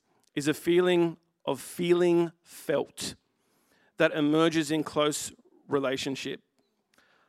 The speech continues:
Basically, attunement is just knowing what's going on.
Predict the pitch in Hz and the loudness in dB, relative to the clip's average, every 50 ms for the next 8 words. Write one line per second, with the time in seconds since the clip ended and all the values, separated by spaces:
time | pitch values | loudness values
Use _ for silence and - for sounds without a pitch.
0 | _ _ _ _ 190 202 208 - 220 202 - - 156 139 135 131 135 139 135 - | _ _ _ _ 2 2 2 2 -2 -4 -2 -2 -4 -2 -2 -4 -6 -8 -14 -18
1 | _ _ _ _ _ _ _ _ _ _ _ _ _ 147 - - 190 226 254 240 | _ _ _ _ _ _ _ _ _ _ _ _ _ -8 -4 0 2 4 4 4
2 | 165 143 139 139 143 135 _ _ _ _ _ _ _ _ _ _ _ _ - 165 | 2 0 -4 -8 -10 -14 _ _ _ _ _ _ _ _ _ _ _ _ -10 -6
3 | 175 202 170 143 143 147 147 156 156 147 139 139 139 139 - - - 147 139 135 | -4 -2 0 2 4 6 6 6 4 4 2 0 0 0 -2 -4 -4 -4 -2 -4
4 | 139 135 151 170 143 - - | -4 -2 -4 -4 -4 -6 -12